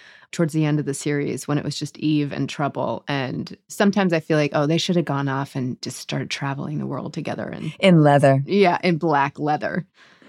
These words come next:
Speaker 1: Yeah, but I also, everybody wants to have seen Monroe and Rosalie's babies, and that would have been really cute. That deserved its own spinoff.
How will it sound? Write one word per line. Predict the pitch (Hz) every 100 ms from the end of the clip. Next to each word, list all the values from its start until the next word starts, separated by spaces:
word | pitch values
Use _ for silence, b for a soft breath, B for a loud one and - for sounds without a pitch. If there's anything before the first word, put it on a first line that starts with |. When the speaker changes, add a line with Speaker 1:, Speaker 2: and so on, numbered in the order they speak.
| b -
Speaker 1:
Yeah, | 190 - -
but | 240
I |
also, | 247 226 226 180
everybody | 214 196 175 165
wants | 147 135 -
to | 156
have | 147
seen | - - 139 135 156
Monroe | 165 156 143 147
and | 151
Rosalie's | 151 147 147 - 151
babies, | 139 - 160 160
and | 160
that | 147
would | 151
have | 147
been | -
really | - -
cute. | - 135 - _
That | - 180
deserved | 156 139 127
its | - -
own | -
spinoff. | 147 - - 147 -